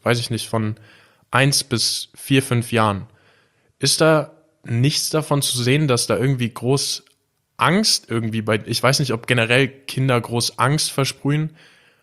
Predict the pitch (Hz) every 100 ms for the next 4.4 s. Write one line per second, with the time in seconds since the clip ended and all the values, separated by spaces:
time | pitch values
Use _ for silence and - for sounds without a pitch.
0 | _ - 120 120 120 120 - 120 117 120
1 | - _ _ _ - 123 120 113 117 135
2 | 175 190 151 131 127 - 123 151 - 127
3 | 113 127 160 - 117 113 110 104 110 98
4 | 127 - - -